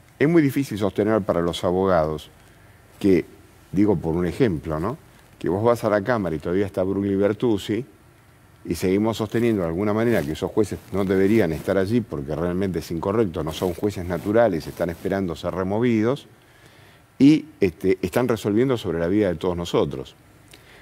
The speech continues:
O sea, es conmovedor pensar que, eh, Stornelli sigue pi-, firmando los dictámenes que sigue firmando, y que estos jueces de casación que están, este, severamente cuestionados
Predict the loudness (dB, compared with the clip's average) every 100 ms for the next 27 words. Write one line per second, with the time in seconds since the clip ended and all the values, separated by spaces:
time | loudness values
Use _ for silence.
0 | -10 -2 2 2 2 0 0 -8 -4 0
1 | 2 4 4 4 2 0 -2 0 0 0
2 | 0 0 0 0 -4 -4 -4 -4 -2 0
3 | 0 0 0 0 0 -4 -4 -6 -6 -2
4 | 0 0 0 -2 -4 0 0 -2 -6 -10
5 | -8 -6 -4 -2 -2 -2 -8 -14 -20 -20
6 | -20 -20 -20 -20 -20 -20 -20 -20 -4 -2
7 | 0 2 4 4 2 -2 -2 -2 0 0
8 | 0 -2 -2 -2 -2 2 2 0 -4 -4
9 | -2 -4 -6 -10 -10 -6 -4 -4 0 0
10 | 2 0 -2 -4 -4 -2 0 0 0